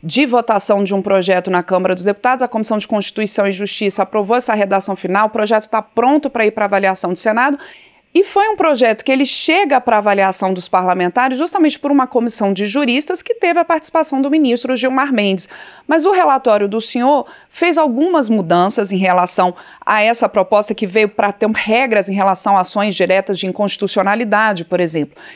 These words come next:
E uma das mudanças que o senhor fez foi sobre essa questão de decisões monocráticas de ministros do Supremo Tribunal Federal. Então, eu queria que o senhor pudesse explicar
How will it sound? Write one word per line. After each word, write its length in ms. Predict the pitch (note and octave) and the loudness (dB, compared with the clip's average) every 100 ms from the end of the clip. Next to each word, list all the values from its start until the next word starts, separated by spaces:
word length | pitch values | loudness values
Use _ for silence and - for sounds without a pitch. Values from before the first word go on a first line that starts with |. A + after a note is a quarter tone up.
| - | 0
E 80 | C#4+ | 2
uma 160 | F#4+ G4 | 2 2
das 180 | D4 | 0
mudanças 460 | A#3 A#3 G#3 G3+ F#3+ | 0 0 0 0 -4
que 80 | - | -4
o 40 | |
senhor 120 | C4+ | -4
fez 240 | C#4 A#3+ C4+ | 0 0 0
foi 160 | E4+ D#4 - | -2 -4 -6
sobre 380 | - - B3 C#4 | -6 -2 0 0
essa 180 | C4 C4 | -2 -2
questão 420 | B3+ B3 A3 A3 - - - | -2 0 0 0 -6 -18 -6
de 140 | A3 | -2
decisões 680 | A3+ C4 C4+ A3 G#3 B3 C4 | 2 0 0 0 2 2 0
monocráticas 840 | A3 G#3+ F3+ F#3+ F#3 F#3 - G3 - - - | 0 0 0 0 0 0 -2 -6 -6 -16 -6
de 140 | G3 | 0
ministros 580 | C#4 C#4+ C4+ C#4+ - G#3 | 2 4 4 2 0 -4
do 100 | F#3 | -2
Supremo 400 | F#3+ F3+ F#3 F3 | -4 -2 0 -2
Tribunal 360 | E3 F3 F3+ E3+ | -2 -2 -2 -2
Federal. 300 | F#3 F3+ F3 | -2 -2 0
Então, 120 | E4 | -2
eu 60 | G4+ | -2
queria 180 | G#4+ | -2
que 60 | - | -2
o 20 | |
senhor 100 | G#4 | -6
pudesse 380 | F#4+ C#4+ D#4 D#4+ | -4 0 0 -2
explicar 800 | D4 - D4 C4 G#3 G3+ - - | -6 -4 -4 -2 -2 -2 -12 -20